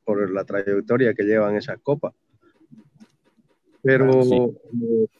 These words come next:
Speaker 1: definitivamente las cosas que hicimos en el D C, eh,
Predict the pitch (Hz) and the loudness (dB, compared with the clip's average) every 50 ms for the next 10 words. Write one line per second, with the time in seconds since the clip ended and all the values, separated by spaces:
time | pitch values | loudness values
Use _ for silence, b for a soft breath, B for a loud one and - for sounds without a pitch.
0 | _ _ _ - - _ _ _ - 120 117 - 147 143 143 131 123 160 170 170 | _ _ _ -20 -20 _ _ _ -6 -4 0 2 4 4 4 6 6 6 6 8
1 | 156 151 160 170 175 151 170 151 143 123 117 - 151 151 143 160 143 143 - 131 | 8 8 6 6 4 4 4 4 2 2 0 0 0 0 2 2 0 0 0 -2
2 | 123 110 - 143 139 143 143 143 143 139 131 123 110 107 98 85 73 78 98 104 | -2 -2 -2 0 2 4 4 4 4 4 2 2 0 0 -2 -4 -4 -4 -2 -2
3 | 104 101 104 120 123 113 - - 131 131 135 135 131 110 95 87 - | -2 0 0 0 -2 -2 -4 -4 -2 -2 0 0 0 0 -2 -4 -8